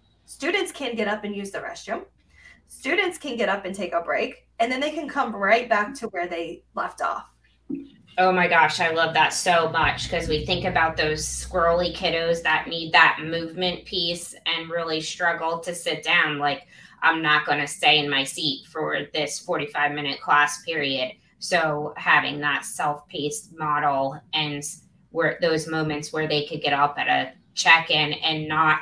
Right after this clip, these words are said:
Speaker 2: interrupt the class and not interrupt the other students learning and not interrupt the teaching, that's such a, like, bonus for using roadmaps. So exciting.
Speaker 1: Yeah, so let's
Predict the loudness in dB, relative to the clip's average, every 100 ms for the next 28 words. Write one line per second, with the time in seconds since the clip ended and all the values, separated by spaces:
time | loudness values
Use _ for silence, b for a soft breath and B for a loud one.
0 | -2 -4 -2 2 2 2 -6 -2 0 0
1 | -2 -6 -4 -2 -2 2 6 6 6 -2
2 | -4 0 0 0 -6 -2 -2 -4 -6 -6
3 | -4 -6 -6 -4 -2 -4 b b -8 -2
4 | 6 8 8 4 -2 0 2 0 -2 -6
5 | -6 -8 -4 0 0 -2 b b -2 -2
6 | -2 -6 -8 -8 -6 -6 4 8 8 6
7 | 0 -2 2 2 2 0 -2 -4 -12 -6
8 | -4 -2 0 0 -2 -6 -6 -10 -4 -4
9 | -2 -2 0 -2 -4 -4 -6 -6 -4 -4
10 | -4 -6 -6 -6 -10 -18 _ _ _ _
11 | _ _ _ _ -14 2 4 4 0 -4
12 | -2 -2 -4 -6 -14 _ _ _ _ _
13 | -4 0 -2 -4 -4 2 2 0